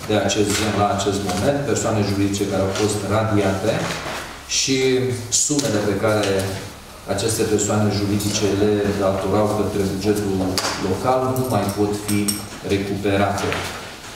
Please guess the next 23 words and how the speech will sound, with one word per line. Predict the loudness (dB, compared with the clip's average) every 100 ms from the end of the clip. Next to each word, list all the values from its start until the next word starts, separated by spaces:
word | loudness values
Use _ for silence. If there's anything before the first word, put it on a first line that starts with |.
| -6 0
Uh, | 2 4 2 2 0 -4 -8 -16 -14 -4
așa | 0 2 0
cum | 2 2 2 -2 -6 -4 0
am | 0
amintit, | 2 0 0 0 0 -4 -8 -14 -18 -18 -2 0
articolul | 2 0 0 2 2 0 0
două | 0
sute | 2 2 0
șaizeci | 0 0 -2 -2
și | 0
șase | 0 0 0 -2 -4 -12 -18 -18 -18 -18 -18 -16 -6 -4
spune | 2 2
foarte | 2 2 2 2
clar | 2 2
că | 0 0
putem | 0 0 2 0 0 -4 -8 -10 -12 -6 -4
scoate | 0 0 2 0 0
din | 0 0
evidența | -2 0 0 0
noastră | 0 -2
aceste | -2 -2 -2 0 0
sume, | 0 0 -2 -2 -8 -14 -4
pentru | -2 0